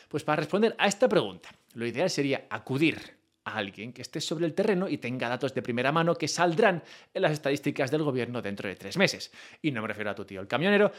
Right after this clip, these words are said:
lo ideal sería una persona que trabaje en el sector de los fletes. O mejor aún, alguien que haya fundado una empresa que se dedique a medir la cantidad de mercancía que se está moviendo por Estados Unidos. Una persona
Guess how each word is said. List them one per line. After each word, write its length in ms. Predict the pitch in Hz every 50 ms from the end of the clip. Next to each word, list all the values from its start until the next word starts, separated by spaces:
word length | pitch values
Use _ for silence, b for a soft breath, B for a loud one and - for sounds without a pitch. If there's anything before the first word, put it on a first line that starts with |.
| B B -
lo 160 | 175 202 208
ideal 340 | 196 165 175 180 185 185 170
sería 440 | 175 - 175 160 170 175 170 - -
una 220 | 165 165 160 151
persona 340 | - 143 - - 143 147 147
que 140 | 147 - 160
trabaje 640 | 151 160 143 135 143 131 - 143 131 - - _ _
en 140 | - 175 180
el 40 | 175
sector 300 | - 160 - - 156 123
de 100 | 127 117
los 140 | 110 -
fletes. 540 | - - 175 135 - - - - - - B B B B B B
O 80 | B 139
mejor 220 | 143 135 - 240
aún, 180 | 214 147 107 92 - b b b b -
alguien 340 | 143 156 147 151 156 143 113
que 80 | 143
haya 160 | 143 139 120 107
fundado 580 | - - 143 135 123 127 185 202 185 156 151
una 180 | 156 160 160 160
empresa 360 | 147 131 143 139 - 160 151
que 140 | - 143 127
se 100 | - 120
dedique 320 | 120 117 131 120 - 147 -
a 100 | 131 139
medir 300 | 135 131 143 175 180 180
la 140 | 175 175
cantidad 400 | 170 180 170 156 170 160 165 160
de 80 | 151 151
mercancía 500 | 151 170 160 - 156 147 - 151 160 156
que 100 | 156 156
se 80 | - 131
está 120 | - 156
moviendo 380 | 156 151 151 160 160 151 151 151
por 100 | 156 143
Estados 280 | - - 139 127 123
Unidos. 340 | 220 240 170 110 - - B B B B B B B B B
Una 180 | 208 226 233 156
persona 400 | 156 - 131 113 110 104 -